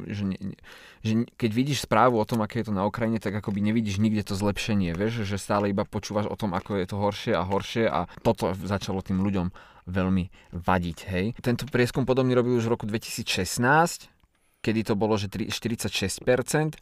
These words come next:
a od toho posledného prieskumu do tohto, kedy sa, ktorý s-, mal výsledky teraz začiatkom roka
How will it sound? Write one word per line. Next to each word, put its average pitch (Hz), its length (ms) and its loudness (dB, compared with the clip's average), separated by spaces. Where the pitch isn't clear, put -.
a - 160 0
od 113 140 0
toho 113 240 0
posledného 117 400 2
prieskumu 104 440 0
do 104 100 -4
tohto, - 320 -2
kedy 107 200 -2
sa, - 120 -8
ktorý 107 260 -2
s-, - 240 -10
mal 104 380 0
výsledky 101 440 -4
teraz 101 400 0
začiatkom 101 420 -4
roka 98 340 2